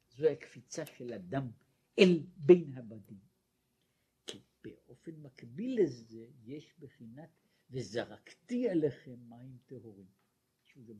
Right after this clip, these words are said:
כן זריקה, שהוא מלמעלה מסדר השתלשלות כנודע,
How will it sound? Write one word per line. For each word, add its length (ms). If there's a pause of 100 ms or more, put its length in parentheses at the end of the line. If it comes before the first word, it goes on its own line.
(120)
כן 120
זריקה, 600 (400)
שהוא 760 (260)
מלמעלה 720
מסדר 580
השתלשלות 840
כנודע, 460